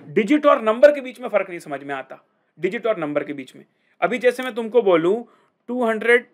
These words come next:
टू थाउजेंड, टू हंड्रेड थर्टीन, तो ये एक नंबर है, और टू, वन और थ्री इसमें पाए जाने वाले डिजिट हैं। उम्मीद है कि सब लोगों को डिजिट और नंबर के बीच में अंतर पता है ना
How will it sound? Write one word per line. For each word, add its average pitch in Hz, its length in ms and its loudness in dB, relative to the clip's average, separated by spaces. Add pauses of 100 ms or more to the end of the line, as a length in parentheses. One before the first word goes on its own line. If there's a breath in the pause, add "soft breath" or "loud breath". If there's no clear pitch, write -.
टू 233 120 -12
थाउजेंड, 214 340 2
टू 226 140 -6
हंड्रेड 226 320 -2
थर्टीन, 180 400 0 (400)
तो 208 40 -6
ये 262 100 0
एक 294 120 -4
नंबर 185 360 4
है, 131 160 -8 (400)
और 196 240 0 (100)
टू, 277 300 0
वन 214 240 4
और 254 120 -2
थ्री 247 200 -8
इसमें 214 440 -10
पाए 220 260 4
जाने 220 220 2
वाले 233 220 2
डिजिट 202 320 -4
हैं। 151 120 -8 (380)
उम्मीद 240 300 -2
है 269 60 8
कि 269 120 -6
सब 247 220 0
लोगों 254 200 4
को 277 100 -4
डिजिट 208 300 2
और 247 120 2
नंबर 220 260 0
के 233 80 -8
बीच 233 200 -12
में 262 80 -8
अंतर 220 280 -4
पता 190 240 2
है 143 80 -2
ना 180 140 -10